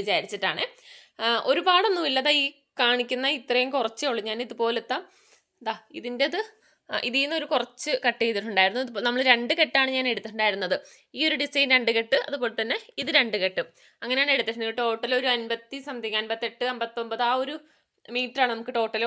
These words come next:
ഉണ്ടായിരുന്നത്. ഒരു, ഒരു സെറ്റ് ആ ഒരു ഏകദേശം ആ ഒരു മീറ്റർ ആയിരുന്നു ഉണ്ടായിരുന്നത്. അപ്പോൾ അതിൽ നിന്ന് അത് നമുക്ക് സെയിൽ ചെയ്തതിൻ്റെ ബാലൻസ് പീസാണ് ട്ടോ. കാരണം നമ്മൾ ഓരോ മീറ്റർ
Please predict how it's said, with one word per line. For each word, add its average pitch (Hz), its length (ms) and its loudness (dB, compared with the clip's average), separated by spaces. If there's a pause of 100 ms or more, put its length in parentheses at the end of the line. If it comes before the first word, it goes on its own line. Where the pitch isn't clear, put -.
ഉണ്ടായിരുന്നത്. 190 460 2 (140)
ഒരു, 226 100 0 (340)
ഒരു 226 160 -4
സെറ്റ് 214 280 -4 (360)
ആ 285 120 0
ഒരു 285 140 0
ഏകദേശം 247 400 0
ആ 247 100 2
ഒരു 233 160 -4
മീറ്റർ 233 260 -6
ആയിരുന്നു 208 280 -2
ഉണ്ടായിരുന്നത്. 185 500 -4 (420)
അപ്പോൾ 247 200 -4
അതിൽ 233 260 -8
നിന്ന് 285 200 -6 (480)
അത് 233 120 -6 (160)
നമുക്ക് 240 260 -14 (340)
സെയിൽ 254 240 0 (140)
ചെയ്തതിൻ്റെ 262 520 -2
ബാലൻസ് 226 580 -2
പീസാണ് 196 380 -6
ട്ടോ. 196 100 -4 (120)
കാരണം 214 180 -4
നമ്മൾ 226 140 -4 (100)
ഓരോ 240 240 0
മീറ്റർ 269 200 -6